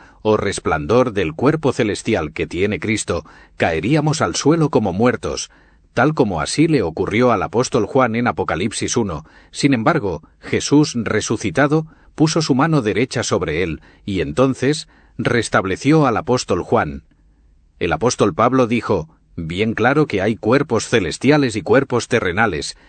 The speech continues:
y ya he demostrado de forma irrefutable que cuerpo y carne es exactamente lo mismo".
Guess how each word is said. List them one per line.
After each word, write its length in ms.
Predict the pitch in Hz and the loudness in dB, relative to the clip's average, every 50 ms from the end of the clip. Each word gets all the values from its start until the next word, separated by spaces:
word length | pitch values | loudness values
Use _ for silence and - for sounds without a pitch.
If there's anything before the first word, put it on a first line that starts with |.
| _ _ | _ _
y 160 | - 113 110 | -4 -2 0
ya 220 | 101 135 160 170 165 | 2 2 2 2 2
he 100 | 165 151 | 2 2
demostrado 600 | 143 131 110 95 - - 117 117 117 107 113 107 | 2 0 0 -2 -2 0 2 2 2 2 2 0
de 120 | 104 92 | 0 0
forma 320 | - 123 131 139 135 127 | 2 4 4 4 4 2
irrefutable 640 | 117 110 107 117 107 - 113 - 123 135 147 139 131 123 | 2 2 2 0 -2 -2 -2 0 2 2 2 2 0 0
que 200 | - 113 - - _ _ | 0 -2 -4 -4 _ _
cuerpo 420 | _ - 143 175 175 160 - 220 190 | _ 4 4 4 4 0 0 -2 -2
y 100 | 160 151 | -2 -2
carne 420 | - 127 147 151 160 160 151 151 - _ _ _ _ _ | 0 0 0 2 2 0 0 -2 -4 _ _ _ _ _
es 260 | 113 139 160 156 - | 0 0 0 0 -2
exactamente 920 | 113 92 - - - - 147 165 160 - 113 87 101 156 175 160 156 135 113 | -2 -2 -2 -4 -2 0 -2 -2 0 -2 -2 0 2 0 0 0 0 0 0
lo 100 | 101 87 | 0 0
mismo". 500 | 82 92 90 82 80 78 67 58 - | -2 -4 -6 -6 -6 -8 -8 -8 -12